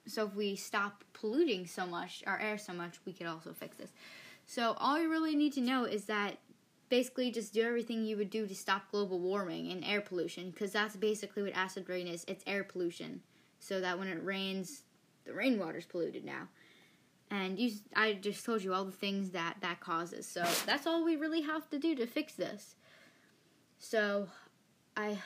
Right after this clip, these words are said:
hope you try your best to stop this, 'cause remember, it's killing forests, it's killing fish, and giving people diseases. Like, that's not a good combination if you ask me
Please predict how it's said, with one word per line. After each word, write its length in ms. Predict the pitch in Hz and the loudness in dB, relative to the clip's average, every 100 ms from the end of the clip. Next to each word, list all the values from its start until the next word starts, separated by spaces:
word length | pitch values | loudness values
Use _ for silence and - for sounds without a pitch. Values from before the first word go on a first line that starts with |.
| - - - | -12 -16 2
hope 380 | 294 349 - - - - | 2 2 -4 -20 -20 -10
you 200 | 226 220 | -6 -6
try 380 | - - 226 254 | -6 0 2 4
your 220 | 262 240 | 2 0
best 340 | 196 247 277 - | 0 -2 -2 -4
to 100 | 208 | -6
stop 420 | - 233 294 - | 0 2 2 0
this, 300 | 349 359 - - - - _ _ | -2 -2 -6 -20 -20 -20 _ _
'cause 640 | - 226 202 196 190 - - _ _ _ _ _ _ _ - | -2 2 4 2 0 -10 -18 _ _ _ _ _ _ _ -4
remember, 460 | 226 226 - - - - - | 0 0 0 -8 -12 -12 -8
it's 200 | 190 - | -8 -8
killing 340 | - 208 180 | 0 0 0
forests, 720 | - 214 247 285 294 - - - | -4 0 4 4 4 -2 -10 -6
it's 200 | 196 - | -6 -6
killing 380 | 226 220 190 180 | 0 0 0 0
fish, 400 | 254 339 320 - - | 4 4 2 -10 -6
and 180 | 190 190 | -2 0
giving 240 | 220 202 | 0 0
people 360 | - 233 226 208 | -2 0 2 4
diseases. 640 | 190 180 196 - - - | 2 0 0 0 -6 -2
Like, 240 | 185 185 | 0 0
that's 280 | 202 214 226 | 2 0 0
not 340 | 202 208 202 196 | 0 4 4 2
a 40 | |
good 200 | 180 180 | 0 -2
combination 720 | - 180 160 175 208 208 208 | -2 -4 -2 -2 -2 -2 -6
if 140 | 180 | -4
you 80 | - | 0
ask 320 | 185 214 - | 0 0 -6
me 360 | - 247 285 285 | -4 0 0 -2